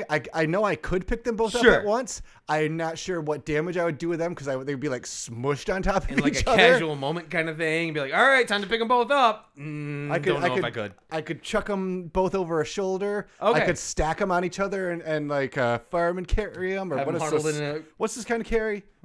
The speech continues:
Speaker 1: Not a visual medium.
Speaker 2: It's a, it's a, it's a Rockabye Baby kind of
Speaker 1: Yeah,
Speaker 2: thing,
Speaker 1: that
Speaker 2: you know?
Speaker 1: Rockabye Baby carry. I could do that.
Speaker 2: <laughs>
Speaker 1: But one would be smushed on the other ones, and they'd be screaming and moving, and it would not be great.
Speaker 2: He's got
Speaker 1: He
Speaker 2: both in a blanket. He
Speaker 1: he
Speaker 2: looks
Speaker 1: both
Speaker 2: like
Speaker 1: in a
Speaker 2: he's
Speaker 1: blanket.
Speaker 2: stealing them.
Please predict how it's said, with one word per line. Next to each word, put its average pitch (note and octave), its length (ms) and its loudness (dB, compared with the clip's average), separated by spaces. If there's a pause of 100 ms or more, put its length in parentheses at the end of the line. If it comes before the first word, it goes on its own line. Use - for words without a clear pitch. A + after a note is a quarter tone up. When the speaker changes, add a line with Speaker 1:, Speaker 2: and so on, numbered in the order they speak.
(120)
Speaker 1:
Not E3 140 0
a D#3+ 40 0
visual E3 260 -2
medium. D#3+ 320 -2
Speaker 2:
It's D#3 100 -16
a, F3 180 -12
it's F3+ 120 -14
a, G3+ 420 -4
it's G#3 80 -10
a G#3 60 -6
Rockabye G3+ 360 -4
Baby G#3+ 240 -2
kind A#2 180 -6
of - 60 -6
Speaker 1:
Yeah, F3 100 0
Speaker 2:
thing, F#3+ 120 0
Speaker 1:
that G3 140 0
Speaker 2:
you F#3+ 60 -8
know? F#3+ 60 0
Speaker 1:
Rockabye F3+ 100 0
Baby F3 200 0
carry. F#3 200 -4
I G3 40 -4
could G3 120 -2
do G3+ 120 0
that. F3+ 260 0 (160)
Speaker 2:
<laughs> D3+ 180 -8
Speaker 1:
But F3+ 240 6
one G3 220 2
would G3 120 0
be F3+ 100 -2
smushed G3 360 0
on F3 80 2
the F3 100 2
other F3+ 120 0
ones, E3+ 140 -2
and D#3 120 -4
they'd D3+ 120 -2
be C3+ 80 -6
screaming D#3+ 460 -4
and D3 120 -4
moving, D3 320 -2
and C3 80 -4
it A#2 80 0
would B2+ 120 -4
not B2 240 -2
be A#2 120 -4
great. G#2+ 320 -4
Speaker 2:
He's A4 120 -2
got B4 160 2
Speaker 1:
He - 60 8
Speaker 2:
both - 120 4
in - 60 4
a C#5 40 2
blanket. C#5+ 460 2
He F3 80 -4
Speaker 1:
he G3+ 60 -2
Speaker 2:
looks - 80 2
Speaker 1:
both A#3 120 8
Speaker 2:
like - 80 4
Speaker 1:
in D4 60 2
a - 20 6
Speaker 2:
he's - 80 0
Speaker 1:
blanket. A3 200 2
Speaker 2:
stealing A3 260 4
them. A#3+ 240 2